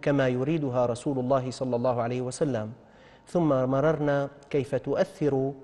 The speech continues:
في قلوب القريبين منك، وكيف تسعد زوجتك،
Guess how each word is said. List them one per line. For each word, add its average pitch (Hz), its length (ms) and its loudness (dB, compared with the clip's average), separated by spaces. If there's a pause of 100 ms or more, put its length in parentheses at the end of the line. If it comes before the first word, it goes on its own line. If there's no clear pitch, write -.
(220)
في 151 120 -2
قلوب 147 340 0
القريبين 127 640 -2
منك، 127 400 -6 (400)
وكيف 135 360 0
تسعد 127 460 -2
زوجتك، 117 680 0